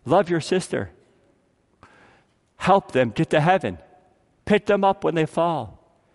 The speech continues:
Love each other. By this, the world will know that you are loved by God and God loves you." Amen, saints?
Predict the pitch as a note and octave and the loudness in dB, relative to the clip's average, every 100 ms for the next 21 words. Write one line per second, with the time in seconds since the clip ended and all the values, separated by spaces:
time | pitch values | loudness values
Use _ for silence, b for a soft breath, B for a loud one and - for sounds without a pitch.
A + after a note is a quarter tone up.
0 | _ _ _ C#3+ G#3+ G#3 F3+ - C3 G#2+ | _ _ _ 2 2 2 -4 0 0 0
1 | F#2+ b b - E3+ D#3+ G#3+ - D#3+ C#3+ | -6 b b 2 4 4 2 2 -2 0
2 | G3 G3 F#3 F3 F#3 G#3 F#3+ F3+ - - | 0 2 0 2 2 2 2 -2 -4 -18
3 | - F3 G#3 F3+ F3 F3 G3+ G3 G3+ G#3 | -6 -4 0 2 2 2 2 2 0 2
4 | G#3 G#3 G3+ - E3 F3+ G#3 G#3+ G#3 F3+ | 0 0 0 -2 0 2 2 2 -2 -2
5 | A3 A#3 F3+ - _ _ - D3 F3+ G3 | -6 -4 -6 -12 _ _ -2 0 2 0
6 | - A3+ A3+ - | 2 0 0 -6